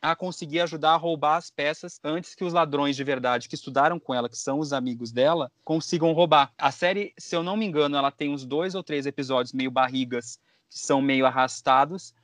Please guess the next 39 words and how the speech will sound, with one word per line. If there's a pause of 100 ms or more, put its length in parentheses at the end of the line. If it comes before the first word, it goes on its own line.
(160)
mas
o
final
é
muito
legal
e
surpreendente,
porque
você
descobre
a
história
verdadeira
da
personagem,
e
eu
acredito
que
na
segunda
temporada (160)
eles
devem
investir
mais
na
parte
de
ação,
que
já
tem
bastante
nessa
temporada
da
série.